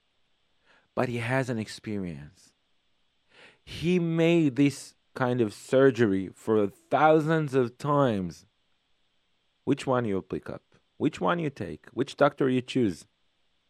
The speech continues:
Obviously, the old one. And we ask why. But he has less knowledge than the youngest. Yeah,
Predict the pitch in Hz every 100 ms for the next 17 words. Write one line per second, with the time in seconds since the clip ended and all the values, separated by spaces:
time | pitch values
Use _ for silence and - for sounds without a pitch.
0 | _ _ _ _ _ _ - 139 117 98
1 | - 85 85 _ _ _ - 98 98 104
2 | 92 82 69 58 _ _ _ _ _ _
3 | _ _ _ - 92 101 107 - - -
4 | 185 156 78 _ _ _ _ _ _ _
5 | _ - 117 156 151 135 143 135 107 _
6 | _ _ _ _ - 131 180 208 190 -
7 | 139 127 110 101 - 107 104 101 101 117
8 | 139 123 87 62 58 - _ _ _ _
9 | _ _ _ _ _ _ _ _ _ _
10 | _ _ _ _ - 107 113 87